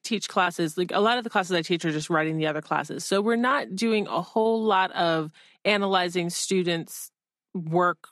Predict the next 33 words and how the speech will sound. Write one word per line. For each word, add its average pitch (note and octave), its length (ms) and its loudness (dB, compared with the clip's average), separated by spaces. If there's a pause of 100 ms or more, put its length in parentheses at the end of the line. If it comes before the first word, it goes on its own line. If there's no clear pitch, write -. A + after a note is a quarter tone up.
like E3 160 2
their E3 100 2
short E3 220 0
stories D#3+ 320 0
or D#3 60 0
novels D#3 360 2
or D3+ 80 0
whatever. C#3+ 540 0 (400)
We're G3 100 4
teaching A3+ 340 0
them E3 120 2
skills E3 720 0 (300)
so F#3 240 2
that E3 220 0
they E3+ 100 2
can E3 160 0
go E3 120 4
write E3+ 360 0
those D#3+ 420 2
short F3 240 -2
stories D#3 260 -2
or D#3 40 0
novels C#3+ 360 0
better. F#3 400 0 (440)
Um, E3+ 320 2
so G3 160 0
we G3 80 2
don't A3+ 220 2
do G#3+ 120 2
a - 0 -
lot F3+ 200 2
of D#3 100 -12
critiquing D#3+ 720 -4